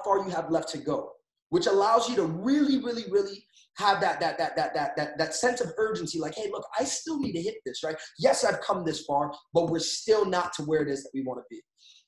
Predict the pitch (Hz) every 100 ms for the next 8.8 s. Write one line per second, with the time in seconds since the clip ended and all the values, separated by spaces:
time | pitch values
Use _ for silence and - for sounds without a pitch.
0 | - 156 190 - 240 254 247 202 - 202
1 | 165 151 170 170 - 165 170 156 156 -
2 | - - 208 - 208 - _ - - 180
3 | 175 170 160 147 127 165 190 208 180 185
4 | 175 170 202 208 170 - 202 196 180 160
5 | 160 143 - - 175 180 - - 190 156
6 | - - - 208 170 190 196 175 190 185
7 | 175 170 180 160 151 156 160 - - 165
8 | 165 160 160 151 147 143 202